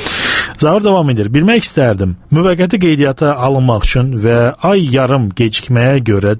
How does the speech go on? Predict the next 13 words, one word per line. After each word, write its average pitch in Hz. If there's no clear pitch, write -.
dövlət 147
xarici 123
vətəndaşı 113
nə 135
qədər 175
cərimələnməlidir? 104
Prinsipial 170
mövqeyim 202
odur 233
ki, 101
mən 180
dövlətimin 160
büdcəsində 156